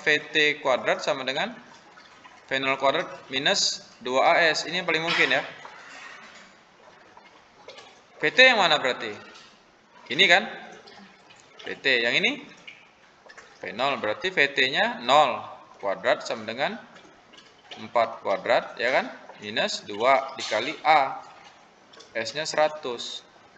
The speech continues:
Berarti nol sama dengan enam belas minus dua ratus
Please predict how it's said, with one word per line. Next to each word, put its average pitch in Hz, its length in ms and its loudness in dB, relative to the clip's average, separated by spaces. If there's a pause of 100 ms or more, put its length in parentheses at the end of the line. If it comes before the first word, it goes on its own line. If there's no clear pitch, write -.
(540)
Berarti 107 320 -2
nol 147 240 0
sama 143 240 0
dengan 139 400 -2
enam 120 240 -4
belas 127 400 2
minus 127 640 -4
dua 110 240 0
ratus - 560 -4